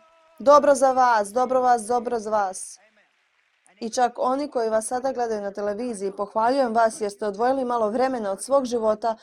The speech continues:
gledajući ovaj tridesetminutni televizijski program koji se bavi upoznavanjem ljubavi prema Bogu i učenja koliko vas on voli, te kako da živite život koji Bog želi da živite. Ne možemo sazrijeti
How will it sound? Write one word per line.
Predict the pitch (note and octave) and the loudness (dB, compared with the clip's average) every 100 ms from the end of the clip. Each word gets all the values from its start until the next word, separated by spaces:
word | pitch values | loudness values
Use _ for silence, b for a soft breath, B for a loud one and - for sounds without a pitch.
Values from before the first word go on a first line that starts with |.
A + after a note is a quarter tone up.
| B B | B B
gledajući | G#3+ C4+ C#4+ A#3 - | 2 4 4 2 -2
ovaj | A3 A3 A3 | -2 -2 -4
tridesetminutni | A3 G#3+ A3 A3 G#3+ G#3+ A#3+ C#4+ C#4+ A3+ | -6 -4 -4 -4 -6 -4 -2 -4 -4 -8
televizijski | A3 G#3 G#3 C4 A#3+ - A3 | -4 -4 -2 -6 -8 -8 -10
program | G#3 A3 A3+ B3+ B3+ | 0 2 2 2 -2
koji | A3 | -4
se | G#3+ A3+ | -4 -2
bavi | A3 A#3+ A3+ | 2 2 0
upoznavanjem | G3+ G#3 G#3 A3+ B3 A#3+ G#3+ | -4 -6 -4 -2 -2 -4 -4
ljubavi | A3 A#3 A3 | -2 0 -2
prema | G#3+ G#3 | -4 -4
Bogu | G3+ A#3+ A#3+ A3+ | 0 0 0 -2
i | |
učenja | A3 G#3+ B3 A#3 | -4 -6 -8 -10
koliko | G#3+ A3 G#3+ A3 | -8 -8 -6 -2
vas | B3 C#4+ C#4 | 0 0 -2
on | B3+ A3+ | -6 -4
voli, | G#3 A3 A3+ A3 B B B | 0 2 2 -2 B B B
te | G3+ | -6
kako | G3+ D#4+ D#4+ | -2 0 0
da | A#3+ | -2
živite | A3 C#4+ D#4 B3 | -2 -2 -2 -4
život | A3+ A#3 B3 B3+ | -2 0 -2 -2
koji | A3 | -6
Bog | G3+ C4+ | 2 2
želi | B3+ C4+ C#4+ | 2 -2 -2
da | D4+ | -4
živite. | D4+ D#4+ D4 - E3+ B B B | -2 0 -2 -4 -10 B B B
Ne | A3+ D#4 | -2 0
možemo | F4+ C#4+ G#3+ | 0 -2 -4
sazrijeti | G#3 A#3 A#3 A#3 B3+ B3 G#3 G3 | -2 4 4 4 -2 -2 -2 -6